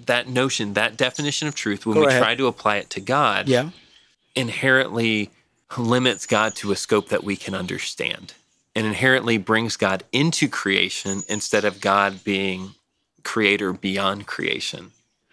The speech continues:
Speaker 2: So then truth, the way you're describing it,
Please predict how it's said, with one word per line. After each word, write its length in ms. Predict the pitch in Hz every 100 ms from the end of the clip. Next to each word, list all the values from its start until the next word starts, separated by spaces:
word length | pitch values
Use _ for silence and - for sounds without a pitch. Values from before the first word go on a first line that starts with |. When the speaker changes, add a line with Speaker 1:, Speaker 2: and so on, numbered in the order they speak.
| _ - - -
Speaker 2:
So 840 | - - - 135 123 117 113 107 - - - - - - 117
then 340 | 120 113 107
truth, 800 | - - 220 127 123 - - - _ _ _ _ _
the 100 | 113
way 240 | 110 110 104
you're 520 | 101 104 113 117 107
describing 800 | - 95 - - 160 190 127 98
it, 200 | 95